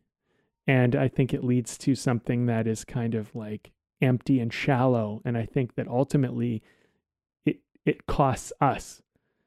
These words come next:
So at a certain point, it's better to just be real, because, you know, there's a certain point where it's just like, "Well, you know what? It's worth it to take the risk, because the alternative is I live this kind of shallow,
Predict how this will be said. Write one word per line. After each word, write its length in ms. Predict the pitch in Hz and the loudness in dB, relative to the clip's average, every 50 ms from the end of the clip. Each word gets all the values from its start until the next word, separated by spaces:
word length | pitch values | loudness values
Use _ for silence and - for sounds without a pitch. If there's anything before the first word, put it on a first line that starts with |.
| _ _ - | _ _ -2
So 160 | - - 147 | 4 6 6
at 60 | 135 | 6
a 40 | 127 | 6
certain 340 | - - 165 160 156 135 120 | 6 6 6 6 6 4 0
point, 300 | - - 139 131 127 120 | 2 4 4 4 4 4
it's 140 | 117 - - | 0 -2 -4
better 340 | - - 135 127 127 123 117 | 0 2 4 6 6 4 4
to 140 | - - | 2 -2
just 260 | 120 131 117 - - - | -2 -2 -2 -2 -2 0
be 120 | 120 117 | 0 2
real, 260 | 113 123 139 147 127 117 | 4 6 8 8 6 6
because, 460 | 117 120 - - - 120 113 - - _ _ _ _ _ _ _ _ _ _ _ _ _ _ _ _ - | 4 0 0 0 0 0 0 -2 -6 _ _ _ _ _ _ _ _ _ _ _ _ _ _ _ _ 4
you 140 | 147 131 123 | 4 4 6
know, 240 | 117 107 107 101 - _ _ _ _ _ _ _ _ _ | 4 2 -2 -6 -8 _ _ _ _ _ _ _ _ _
there's 140 | 143 131 127 | 6 6 6
a 60 | 117 | 6
certain 280 | - - 139 135 117 | 4 4 2 2 2
point 240 | - - 143 139 135 | 2 2 2 4 4
where 120 | 117 117 113 | 2 0 0
it's 120 | 110 - | 0 -2
just 180 | - - - - | -6 -6 -4 -2
like, 200 | 117 113 - - | -2 -2 -2 0
"Well, 120 | - 123 123 | 0 0 2
you 100 | 120 123 | 4 4
know 140 | 131 131 135 | 4 6 6
what? 260 | 139 147 156 202 - _ _ _ _ _ - | 6 6 4 2 -2 _ _ _ _ _ -4
It's 160 | 151 - - | -2 -2 -2
worth 420 | 117 110 127 139 165 180 - - | 2 6 8 10 10 8 8 4
it 160 | 113 104 - _ _ _ _ _ _ _ _ _ _ _ | 0 0 -2 _ _ _ _ _ _ _ _ _ _ _
to 100 | - - | -2 -2
take 300 | - - 147 135 - - | 2 4 4 4 4 4
the 80 | - 120 | 0 0
risk, 320 | 110 120 120 117 - - | 2 2 2 2 2 2
because 320 | - 170 - - 135 113 113 | 0 0 4 4 2 2 4
the 120 | 120 120 | 4 4
alternative 720 | 120 120 - - - - 151 160 160 131 123 113 107 107 - - | 4 2 2 0 2 4 6 6 6 6 4 2 0 -4 -2 0
is 240 | 135 127 120 117 131 | 2 2 2 2 0
I 140 | 117 117 | -2 0
live 320 | 120 120 120 120 113 110 110 | 0 2 2 0 0 -2 -2
this 280 | 123 117 113 - - | -2 -2 -2 -4 -8
kind 280 | - - 123 110 110 110 | -8 -6 -6 -4 -4 -4
of 120 | 107 - | -6 -6
shallow, 760 | - - - - 135 127 131 123 120 117 113 110 110 110 - | -8 -2 0 2 4 4 4 4 4 2 2 0 0 -2 -4